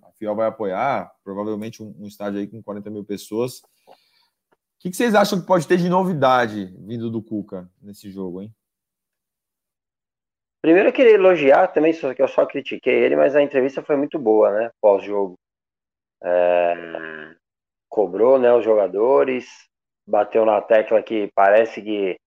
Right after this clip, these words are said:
Speaker 2: que não é importante, mas é, né? O Goiás tinha um jogo no meio da semana no Peru, só chegou em Goiânia na sexta, meia-noite,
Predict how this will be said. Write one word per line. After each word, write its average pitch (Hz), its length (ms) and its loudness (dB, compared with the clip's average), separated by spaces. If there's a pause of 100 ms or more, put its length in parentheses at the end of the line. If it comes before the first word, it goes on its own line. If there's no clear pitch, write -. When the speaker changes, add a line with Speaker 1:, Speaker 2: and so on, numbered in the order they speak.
(680)
Speaker 2:
que 120 100 -4
não 117 140 4
é 120 60 4
importante, 113 580 0
mas 104 280 2
é, 113 240 6
né? 113 140 4
O 110 100 4
Goiás 104 440 4
tinha 120 180 -6
um 110 60 -2
jogo 110 440 0
no 104 120 -4
meio 107 180 -2
da 110 100 4
semana 110 400 -2
no 113 160 -4
Peru, 110 480 -2
só 113 140 0
chegou 107 340 -2
em 135 120 -4
Goiânia 113 520 2
na 110 160 0
sexta, 117 580 0
meia-noite, 110 840 -2